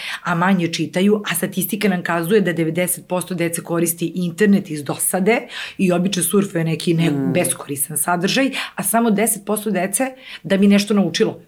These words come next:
Speaker 1: To nam je u stvari i rezultat ovoga, ovo što,
Speaker 2: Jeste.
Speaker 1: što si navela. Česte poštapalice, sužen vokabular i onda ulažemo u obrazovanje naše dece. A nemamo ono osnovne pojmove, osnovne prva s-, koje, koje, koje ove stvari,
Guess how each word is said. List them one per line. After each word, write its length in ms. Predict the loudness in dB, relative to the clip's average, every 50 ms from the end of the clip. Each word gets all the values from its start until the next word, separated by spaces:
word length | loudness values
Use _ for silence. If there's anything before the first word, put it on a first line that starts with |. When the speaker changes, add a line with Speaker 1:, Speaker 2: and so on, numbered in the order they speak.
| _ _ _ _ _ _ _ _ -14
Speaker 1:
To 160 | -10 -6 -4
nam 100 | -4 -2
je 60 | -2
u 40 | -2
stvari 380 | 0 2 4 4 4 4 2 2
i 80 | 0 2
rezultat 420 | 2 2 2 0 0 -2 -2 0
ovoga, 260 | 2 2 2 2 2
ovo 160 | 2 2 2 0
što, 140 | 0 -2
Speaker 2:
Jeste. 140 | -2 -4 -4
Speaker 1:
što 100 | -2 -2
si 120 | 0 0 2
navela. 320 | 2 2 0 0 -2 -6 -10 -18 -20 -12 _
Česte 280 | -2 0 0 0 0 -2
poštapalice, 640 | -2 -2 0 0 0 2 2 2 2 2 2 0 -2
sužen 320 | -4 -4 -2 -2 -2 -2
vokabular 540 | -4 -4 -4 -2 0 0 0 2 2 0 -2 -4 -8 -14 -10 _
i 140 | -2 0 2
onda 380 | 2 4 4 4 4 2 2 -2 -10 -14 -6 0
ulažemo 580 | 2 4 6 6 6 6 6 6 6 6 6
u 40 | 6
obrazovanje 580 | 4 4 2 2 2 2 2 2 2 0 0 0
naše 280 | -2 -2 -2 -2 -2
dece. 360 | -2 -2 -2 -2 -4 -6 -8 -10 _ _ _ _ _ _ _ _ _ -20 -8 -2
A 100 | 0 2
nemamo 300 | 4 4 4 6 4 6
ono 220 | 6 6 4 4 4
osnovne 500 | 4 2 2 2 2 2 2 2 2 2
pojmove, 360 | 0 2 2 2 2 0 -2 -2
osnovne 540 | 0 2 2 2 2 2 2 2 2 2 2
prva 200 | 4 4 4 4
s-, 100 | 2 0
koje, 320 | 0 0 0 0 -2 -2
koje, 240 | -2 -2 -2 -2 -2
koje 240 | 0 0 0 0 0
ove 100 | 0 -2
stvari, 340 | -2 0 2 2 2 2